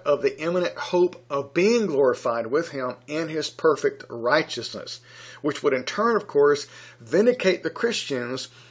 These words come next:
as God's true children or the new covenant spouse of the Christ. Consider prophecy for a moment. In Hosea two nineteen, God had said,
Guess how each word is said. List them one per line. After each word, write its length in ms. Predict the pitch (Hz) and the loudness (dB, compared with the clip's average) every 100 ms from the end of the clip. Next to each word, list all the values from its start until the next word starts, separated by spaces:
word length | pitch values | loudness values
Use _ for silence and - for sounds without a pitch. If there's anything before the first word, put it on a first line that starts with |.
| - | -2
as 200 | 143 143 | 0 2
God's 380 | - 139 - - | 2 2 2 -2
true 360 | - - 175 | -6 -4 -4
children 880 | - - - 190 143 135 117 117 123 - - - - | -6 -8 2 6 6 4 -2 -6 -10 -16 -20 -20 4
or 120 | 160 | 6
the 120 | 139 131 | 6 2
new 160 | 147 | -4
covenant 480 | 147 143 123 117 - | 0 0 0 -6 -8
spouse 840 | - - - 190 175 131 127 - | -6 -6 -2 0 0 0 -2 -4
of 380 | 120 127 127 127 | -2 2 2 2
the 80 | 107 | -6
Christ. 680 | - 135 92 55 - - - _ _ _ _ _ _ _ _ - | -2 -2 -2 -4 -8 -8 -14 _ _ _ _ _ _ _ _ -6
Consider 420 | 175 - 240 233 | -4 2 4 4
prophecy 580 | - - 165 131 - 123 | 2 0 0 0 -2 -4
for 220 | - 117 | -2 -4
a 60 | 113 | -4
moment. 300 | 107 - - _ _ _ _ _ _ - | -10 -12 -14 _ _ _ _ _ _ -4
In 100 | 170 | 4
Hosea 400 | 208 202 202 202 | 6 8 8 6
two 220 | 196 190 | 4 0
nineteen, 500 | 170 165 - 190 165 | 2 -2 -2 -4 -2
God 260 | 131 147 175 | 2 4 4
had 120 | 123 | 0
said, 400 | - 127 117 123 | 0 0 2 2